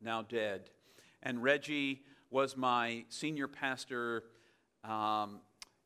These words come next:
he was there when I was, from about the time I was ten until about the time I was fourteen or fifteen at my home church.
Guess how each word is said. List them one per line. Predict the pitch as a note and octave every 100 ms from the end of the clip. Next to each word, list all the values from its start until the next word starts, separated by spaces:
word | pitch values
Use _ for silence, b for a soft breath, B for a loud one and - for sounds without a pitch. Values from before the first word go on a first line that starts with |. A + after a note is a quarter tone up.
| _ -
he | C3 B2
was | A#2 A2+ -
there | B2 C#3 C3+
when | C3
I | B2 A#2+
was, | A2+ - - -
from | C3+ A#2+
about | B2 C3+
the | A2+
time | - D3+
I | C3+ B2
was | A2+ -
ten | - D3 D#3 E3+
until | C3+ A#2 C#3+ C3+ C3+ C3 B2 A#2+ A#2+
about | G#2 A#2 B2+ C3+ -
the |
time | B2+ - B2+ C3+ B2+
I | B2 B2
was | A#2 G#2+ G#2+ - - b b b b b _
fourteen | E3+ D3 D3+ C#3+
or | B2
fifteen | - C#3+ C#3+ - D3 D3 D#3 D3
at | F2 A#2+
my | A#2+ A2+
home | A#2 B2 A2+
church. | C#3 B2 A#2+ -